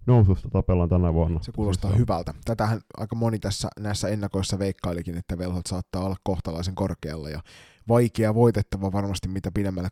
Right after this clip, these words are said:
Speaker 2: kausi
Speaker 1: Mm.
Speaker 2: edistyy. Suurimpia haasteita kesä-, tai tämän kauden alun lähestyessä on tuottanut se, että, että viimeiset pelaajat ovat liittyneet tuohon harjoitusrinkiin elokuun loppupuolella, eli vasta pari viikkoa sitten, niin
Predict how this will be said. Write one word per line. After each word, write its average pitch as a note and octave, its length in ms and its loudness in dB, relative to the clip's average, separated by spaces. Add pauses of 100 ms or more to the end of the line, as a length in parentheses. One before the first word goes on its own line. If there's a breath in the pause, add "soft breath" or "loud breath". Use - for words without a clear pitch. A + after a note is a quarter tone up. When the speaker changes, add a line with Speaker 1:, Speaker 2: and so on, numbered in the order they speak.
Speaker 2:
kausi G2 300 2
Speaker 1:
Mm. F#2+ 80 2
Speaker 2:
edistyy. F#2 520 -2 (1040 soft breath)
Suurimpia C#3+ 420 8
haasteita C#3 600 2 (100)
kesä-, C3 260 0 (400)
tai A2+ 120 -2
tämän A2+ 120 -4
kauden A#2+ 320 2
alun A#2+ 200 4
lähestyessä G#2 560 0
on G#2 160 -6
tuottanut G#2 500 0
se, A2+ 220 0
että, F#2+ 340 -4
että - 140 -10 (460)
viimeiset G#2+ 340 -2
pelaajat A#2 360 0
ovat F#2+ 180 -6
liittyneet G2+ 460 -4
tuohon G2+ 160 -2
harjoitusrinkiin G2 720 -4
elokuun G#2+ 380 -2
loppupuolella, F#2+ 840 0
eli F#2+ 140 -4
vasta G#2 260 -6
pari E3 200 -2
viikkoa F2 420 -6
sitten, F2+ 480 -8
niin F2+ 100 -10